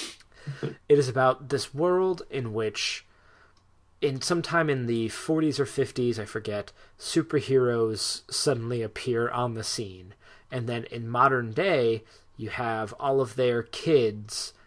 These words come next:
and grandkids in some cases running around, causing trouble, you know, living,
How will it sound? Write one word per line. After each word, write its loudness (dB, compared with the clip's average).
and -8
grandkids -2
in -8
some -10
cases -6
running 2
around, 2
causing 0
trouble, -2
you -2
know, -4
living, 0